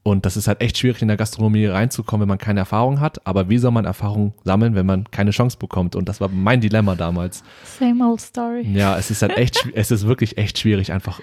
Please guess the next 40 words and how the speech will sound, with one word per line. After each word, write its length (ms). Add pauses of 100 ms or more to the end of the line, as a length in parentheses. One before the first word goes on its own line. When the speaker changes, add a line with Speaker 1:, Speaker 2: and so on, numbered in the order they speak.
Speaker 1:
irgendwie 260
einen 180
Platz 300
zu 100
finden 460
und 260
irgendwie 300
mal 140
anzufangen, 520 (560)
aber 340
durch 200
einen 120
glücklichen 480
Zufall, 760
durch 260
Vitamin 340
B 420 (160)
quasi, 460
weil 220
meine 220
Mama 500 (100)
hat, 380
äh, 60
eine 340
Arbeitskollegin 720
und 400 (140)
die 320
Arbeitskollegin 540
hat 140
eine 140
Tochter 480
und 320
die 120
Tochter 300
arbeitet 580
am 200
Hauptbahnhof 400
im 160
Quando-Restaurant. 800 (140)
Speaker 2:
Mhm. 160